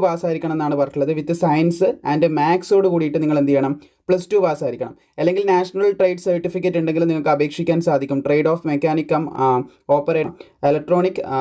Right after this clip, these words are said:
communication സിസ്റ്റത്തിലാണ് പറഞ്ഞിട്ടുള്ളത്. അപ്പോൾ ഇതിൽ പറഞ്ഞ ഏതെങ്കിലും ഒരു യോഗ്യത ഉണ്ടായാൽ മതി എന്ന് ശ്രദ്ധിച്ചിരിക്കുക. കമ്പ്യൂട്ടറിൽ നിങ്ങൾക്ക് അറിവുണ്ടെങ്കിൽ അത് തീർച്ചയായിട്ടും ക്വാളിഫൈ നാച്ചറാണ്. കമ്പ്യൂട്ടറിൻ്റെ just ഓപ്പറേഷൻസും കാര്യങ്ങളൊക്കെ നിങ്ങൾക്ക് അറിഞ്ഞിരിക്കണം എന്ന് പറയുന്നത് കാണാൻ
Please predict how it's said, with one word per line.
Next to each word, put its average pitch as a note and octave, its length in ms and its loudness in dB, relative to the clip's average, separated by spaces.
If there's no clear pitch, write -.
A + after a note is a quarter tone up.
communication E3+ 640 2
സിസ്റ്റത്തിലാണ് D3 560 0
പറഞ്ഞിട്ടുള്ളത്. - 340 -4
അപ്പോൾ F3 140 0
ഇതിൽ G3 200 4
പറഞ്ഞ G3+ 240 0
ഏതെങ്കിലും G3 280 2
ഒരു G3+ 120 0
യോഗ്യത F3 300 2
ഉണ്ടായാൽ E3 300 2
മതി D3 200 0
എന്ന് C#3+ 160 2
ശ്രദ്ധിച്ചിരിക്കുക. C3 600 0
കമ്പ്യൂട്ടറിൽ F#3+ 500 2
നിങ്ങൾക്ക് G3+ 280 0
അറിവുണ്ടെങ്കിൽ F#3 520 2
അത് F#3 140 0
തീർച്ചയായിട്ടും E3+ 540 -2
ക്വാളിഫൈ F3+ 420 4
നാച്ചറാണ്. D#3 400 0
കമ്പ്യൂട്ടറിൻ്റെ D#3+ 540 2
just E3 180 -6
ഓപ്പറേഷൻസും D#3+ 580 0
കാര്യങ്ങളൊക്കെ D3+ 400 2
നിങ്ങൾക്ക് C#3+ 220 2
അറിഞ്ഞിരിക്കണം C3+ 420 -2
എന്ന് B2 140 -4
പറയുന്നത് B2+ 300 -2
കാണാൻ B2+ 180 -2